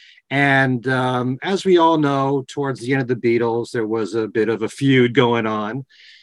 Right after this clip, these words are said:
within the group that, uh, John, George, and Ringo wanted Alan Klein to become their manager,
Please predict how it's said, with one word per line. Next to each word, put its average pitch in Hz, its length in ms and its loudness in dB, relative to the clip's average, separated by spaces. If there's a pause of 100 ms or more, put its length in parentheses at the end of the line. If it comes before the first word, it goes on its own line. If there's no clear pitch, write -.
(540)
within 131 320 6
the 123 100 6
group 120 440 6 (140)
that, 117 460 -2
uh, 117 180 2
John, 117 640 -2
George, 113 440 2
and 113 140 -2
Ringo 110 380 -2
wanted 110 480 -6
Alan 113 360 -4
Klein 120 520 -2
to 113 80 -10
become 117 720 -4 (380)
their 120 200 -2
manager, 123 640 0